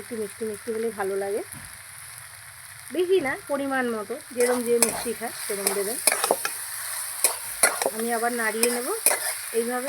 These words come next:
আমার লতিটাকে করব। এবার লতিটা এইভাবে ভাজা হতে দেবো কিছুক্ষণ। এই যে বন্ধুরা, আমার লতিটা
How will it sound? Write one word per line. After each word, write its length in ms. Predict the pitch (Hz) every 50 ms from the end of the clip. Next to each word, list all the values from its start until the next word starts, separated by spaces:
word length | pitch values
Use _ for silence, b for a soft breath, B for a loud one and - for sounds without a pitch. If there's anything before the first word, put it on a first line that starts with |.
| 269 269
আমার 160 | 285 349 480 - - - - - - - - - 220
লতিটাকে 460 | 214 202 240 220 240 247 226 254 262 240 254
করব। 220 | 247 247 240 247 302 381 240 - - - - - - - - - -
এবার 140 | 202 214 214 208
লতিটা 320 | 208 196 226 226 - 254 320 381 262 226
এইভাবে 320 | 220 202 226 220 226 302 466 480 - - - - - - - - - - - - 180
ভাজা 220 | 170 196 185 202 208 196
হতে 200 | 185 165 - 170 160 160
দেবো 160 | 151 151 165 160 - -
কিছুক্ষণ। 440 | - 185 - - 202 - - 254 294 427 - - - - - - - - - - - - - - - - - - - - - - - - - - - - - - - - - - - - - - - - _ _ _ - - - - - - 240
এই 60 | 262 285
যে 60 | 302 294
বন্ধুরা, 320 | 294 285 285 285 311 330 359 370
আমার 140 | 320 302 285 269
লতিটা 360 | 269 254 - 285 277 - 311